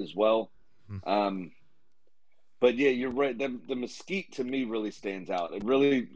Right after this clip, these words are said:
Speaker 1: smells and tastes like a, like a barbecue rather than a campfire.
Speaker 2: Right.
Speaker 1: Um,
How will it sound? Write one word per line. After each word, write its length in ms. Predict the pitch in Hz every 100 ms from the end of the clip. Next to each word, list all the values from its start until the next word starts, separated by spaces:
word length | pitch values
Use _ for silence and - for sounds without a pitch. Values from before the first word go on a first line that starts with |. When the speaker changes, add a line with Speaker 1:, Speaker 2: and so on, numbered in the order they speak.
| - - -
Speaker 1:
smells 680 | - - - 120 127 123 104
and 160 | 104
tastes 400 | - 120 110 -
like 280 | 92 107 107
a, 160 | 101 90 - -
like 200 | 104 101
a 40 |
barbecue 580 | 87 107 110 107 - 101
rather 300 | 92 98 95
than 140 | 92 90
a 60 |
campfire. 720 | - 104 98 - 76 71 - - - - -
Speaker 2:
Right. 140 | 101 90
Speaker 1:
Um, 420 | - 98 98 92